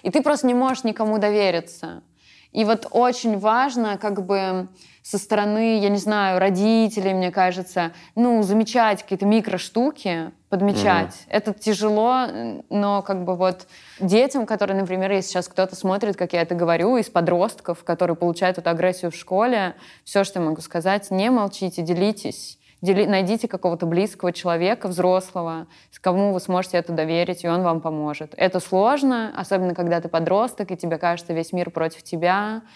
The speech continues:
Speaker 1: и ты очень сильно не понят и всеми родителями, и в школе. Но, блин, другого пути нет, самому с этим справиться практически невозможно.
Speaker 2: Что ты делала в тот вечер?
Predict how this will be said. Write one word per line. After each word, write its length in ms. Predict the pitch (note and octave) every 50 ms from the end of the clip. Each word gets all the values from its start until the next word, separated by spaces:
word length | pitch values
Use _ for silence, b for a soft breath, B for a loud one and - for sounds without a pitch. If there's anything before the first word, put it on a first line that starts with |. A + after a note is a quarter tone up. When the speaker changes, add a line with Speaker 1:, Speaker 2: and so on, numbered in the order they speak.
| B B B B
Speaker 1:
и 100 | - F3
ты 420 | E3+ - F#3 F3+ F#3 F3+ F3+ F3 - -
очень 260 | - F3 E3+ E3+ -
сильно 200 | - F3+ F3 E3+
не 160 | E3+ E3 E3+
понят 420 | E3+ E3+ F#3 F#3+ G#3 G#3+ G#3 G3+ -
и 40 | E3+
всеми 520 | - - - F#3 F#3 G3+ A3 G#3+ G#3 G3+
родителями, 640 | G3 F#3+ F3+ E3 F#3 G#3 G3+ G3 - G3 F#3 F3 E3+
и 40 | E3+
в 60 | E3+
школе. 440 | - - - F#3+ F#3+ G3 F#3 F3 F3 B B B B B -
Но, 720 | F#3 F#3 F#3 F#3 F3+ - - - - - - - - - -
блин, 400 | - - F#3 F3+ F#3 F#3 F#3 F3
другого 340 | E3 F3 F3 F3+ G#3 G#3 G3
пути 260 | F3+ F#3+ F#3 - F#3
нет, 260 | F3+ F3+ F#3+ A3 B3
самому 400 | - - - F3 E3+ E3+ F3+ G3
с 80 | G#3 -
этим 160 | - - E3+
справиться 420 | E3 - - F#3+ F#3+ G3 G3 G3 -
практически 500 | - E3 D#3 - - A3 G#3+ - - -
невозможно. 800 | E3 E3 E3+ E3+ D#3+ D#3 - D3 D3 D3 D3 - - - E3 E3 - _ _ _ _ - - _
Speaker 2:
Что 240 | _ - - - A#2+
ты 100 | A2+ B2+
делала 300 | A#2 A2+ A#2+ A2 G#2+ G2+
в 60 | F2+
тот 160 | - G#2 F2+ G2+
вечер? 280 | G2+ F2+ - - F2+